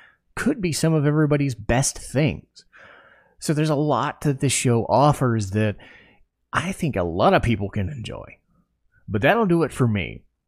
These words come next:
And let's see, 'cause again, I've had this, um, I've had this list of shows on the docket for a while, so I'm gonna make sure to keep, um, updating it as I go here.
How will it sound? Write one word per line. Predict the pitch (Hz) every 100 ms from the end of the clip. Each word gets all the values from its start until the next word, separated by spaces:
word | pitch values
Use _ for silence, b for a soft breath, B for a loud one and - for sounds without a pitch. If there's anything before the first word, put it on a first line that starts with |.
| - b b b
And | - 110 110 107 107
let's | 135 -
see, | - 147 135 127 117 B B B B -
'cause | 135 123 113
again, | 113 151 147
I've | 131 123
had | 170 175 143
this, | 147 -
um, | 135 117 104 95 _ -
I've | 117
had | 160 160
this | 143
list | 107 120 127 -
of | 123 110 -
shows | 127 110 104 98 92 - b b b b b _ _ -
on | 120 120
the | 110
docket | 101 110 98 104 -
for | - 104
a |
while, | 92 90 62 -
so | - 104 92
I'm | 110
gonna | 131 127
make | 123 -
sure | - 117
to | - 107
keep, | - 123 101 -
um, | 107 101 95 - b b b b _
updating | 147 151 139 123 110 104
it | 101
as | 117 123 113
I | 107
go | 95 92 98 120 110 95
here. | 92 101 90 98